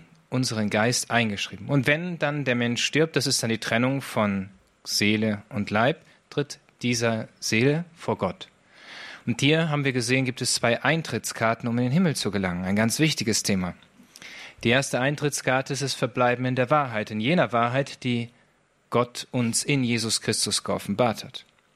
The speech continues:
Er hat sich ja nicht offenbart als die Gewohnheit oder als irgendetwas anderes, sondern als die Wahrheit.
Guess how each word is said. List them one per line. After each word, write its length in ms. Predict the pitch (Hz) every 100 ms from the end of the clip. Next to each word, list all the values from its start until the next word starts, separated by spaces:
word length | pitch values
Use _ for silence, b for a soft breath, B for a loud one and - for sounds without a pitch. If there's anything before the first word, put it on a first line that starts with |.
| _ _ _ b b b b
Er 80 | 104
hat 100 | 107
sich 140 | 110
ja 100 | 113
nicht 240 | 110 117 120
offenbart 480 | 110 120 110 117 117
als 200 | 110 -
die 100 | 104
Gewohnheit 880 | 101 107 117 139 147 160 185 - - _
oder 300 | - 110 104
als 500 | 101 101 - - - _ -
irgendetwas 560 | 110 98 104 - 110
anderes, 340 | - 123 131 -
sondern 200 | 123 110
als 260 | 110 - _ _ -
die 140 | 156
Wahrheit. 500 | 127 101 92 101 -